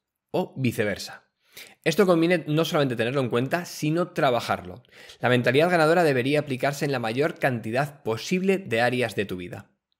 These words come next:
a nivel personal, a nivel social y a nivel profesional. Cuantas más sean las áreas en las que tú lo apliques, más fácil es que a largo plazo mantengas una mentalidad ganadora holística, es decir, que cubra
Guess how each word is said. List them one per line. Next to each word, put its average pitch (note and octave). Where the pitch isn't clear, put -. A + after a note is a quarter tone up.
a G#2+
nivel G2
personal, E3+
a G#2+
nivel G2
social D#3+
y C#3
a A2
nivel A2
profesional. G2+
Cuantas A#2
más D3
sean D3+
las C#3+
áreas C3
en G2+
las F#2+
que G2+
tú B2+
lo A#2+
apliques, D3
más C3+
fácil C3
es C3+
que -
a G2
largo D3+
plazo C#3
mantengas A#2+
una C#3
mentalidad A2+
ganadora A2
holística, B2+
es A#2
decir, A2
que G#2
cubra F3